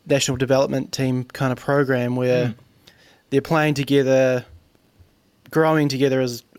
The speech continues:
Speaker 1: as kids, and then having somewhere to stay and play together before they graduate into a, into the higher level.
Speaker 2: Yeah, that, that's a really good point. I think one thing, uh, Andy Mills touched on that he really liked, um,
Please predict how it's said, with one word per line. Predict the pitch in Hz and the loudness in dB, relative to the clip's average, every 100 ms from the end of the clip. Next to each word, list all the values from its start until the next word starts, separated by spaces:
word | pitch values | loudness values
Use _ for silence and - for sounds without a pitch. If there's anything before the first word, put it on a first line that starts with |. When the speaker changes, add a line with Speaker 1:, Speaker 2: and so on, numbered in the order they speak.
| _ | _
Speaker 1:
as | 143 - | -10 -6
kids, | - 135 127 | -2 -2 -2
and | 127 | -4
then | 123 123 | -4 -6
having | 127 127 123 | -6 -6 -8
somewhere | - 127 127 | -8 -6 -4
to | 123 123 _ _ _ _ _ - | -4 -6 _ _ _ _ _ -10
stay | - - 135 | -4 0 0
and | 127 | 0
play | 131 | -2
together | 127 131 127 | 0 -2 -2
before | 123 131 123 | -6 -6 -4
they | |
graduate | 123 131 127 131 123 | 0 0 0 -2 -2
into | 127 120 123 | -4 -4 -4
a, | 123 - | -4 -4
into | 131 123 123 | -10 -8 -8
the | 120 | -6
higher | 123 120 | -6 -6
level. | 127 120 _ _ _ _ - _ - | -6 -10 _ _ _ _ -20 _ -4
Speaker 2:
Yeah, | 123 113 113 | -4 -2 0
that, | 131 131 - | 0 0 -2
that's | 143 143 | -4 -2
a | 156 | -2
really | 139 135 | 0 0
good | 127 127 | 0 -4
point. | - 127 123 | -2 -2 0
I | 123 | -2
think | 151 | -2
one | 131 131 | -4 -4
thing, | 127 123 | -4 -4
uh, | 117 113 | -6 -6
Andy | 120 120 | -6 -4
Mills | 113 113 | -4 -6
touched | - 117 - | -6 -8 -6
on | 117 110 | -6 -6
that | 110 | -6
he | 117 | -4
really | 123 120 113 | -2 -2 -2
liked, | 110 110 107 _ _ _ - - | -4 -4 -6 _ _ _ -20 -6
um, | 110 110 113 113 117 | -2 0 0 0 -4